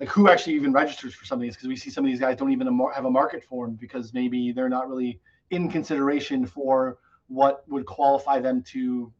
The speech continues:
be eligible for this w-, award. So it's really, it's really tricky. Um, you know, I expect big things from Juju Smith-Schuster this year. Um, a nice move to Kansas City. Uh, again, a young, talented, ascending player before the injuries. And now, like, he was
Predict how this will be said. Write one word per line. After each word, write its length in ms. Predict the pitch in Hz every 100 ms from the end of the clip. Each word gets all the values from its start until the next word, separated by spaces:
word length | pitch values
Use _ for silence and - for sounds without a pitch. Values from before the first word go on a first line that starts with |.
| -
be 120 | 143
eligible 380 | 139 127 120 120
for 120 | 131
this 140 | 123
w-, 180 | - 135 -
award. 320 | 131 135 120
So 60 | 127
it's 100 | 139
really, 300 | 147 123 - - _
it's 160 | 160 -
really 220 | 147 127
tricky. 360 | - 151 127 -
Um, 380 | 139 127 123 120 - _ - _
you 80 | 214
know, 80 | 165
I 120 | 165
expect 460 | 156 170 156 - 120
big 220 | 180 -
things 260 | 160 156
from 140 | - 143
Juju 340 | 139 151 139
Smith-Schuster 520 | 131 147 - 175 170
this 200 | 127 101
year. 200 | 131 120 _ _ _ _ -
Um, 300 | 135 123 123
a 40 |
nice 280 | 123 139 143
move 140 | 139 131
to 80 |
Kansas 340 | - 139 123 107
City. 380 | 180 165 160 - _ _ -
Uh, 240 | 127 123
again, 220 | 127 143 131
a 40 |
young, 300 | 131 143 143
talented, 540 | 135 143 139 135 127 123 -
ascending 680 | - 151 143 139 135 131
player 400 | 127 156 139 139
before 320 | 131 123 147 135
the 80 |
injuries. 560 | 143 143 147 135 127 - _ _ _ _
And 140 | 135 131
now, 300 | 127 127 127
like, 280 | 123 123 _ _ -
he 80 |
was 240 | 185 -